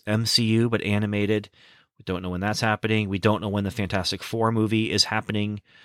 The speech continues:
or if it'll be a Disney Plus thing, but that was teased by Marvel Studios. Uh,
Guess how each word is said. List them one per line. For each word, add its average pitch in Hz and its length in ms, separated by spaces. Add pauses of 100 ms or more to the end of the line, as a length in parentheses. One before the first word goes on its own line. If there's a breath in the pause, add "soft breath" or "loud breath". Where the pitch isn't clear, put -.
(300 soft breath)
or 98 140
if 92 100
it'll 95 140
be 92 580
a 98 220
Disney 95 280
Plus - 380
thing, 117 400
but 98 160
that 92 160
was 95 160
teased 101 720
by 95 320
Marvel 98 320
Studios. 98 840 (840 soft breath)
Uh, - 260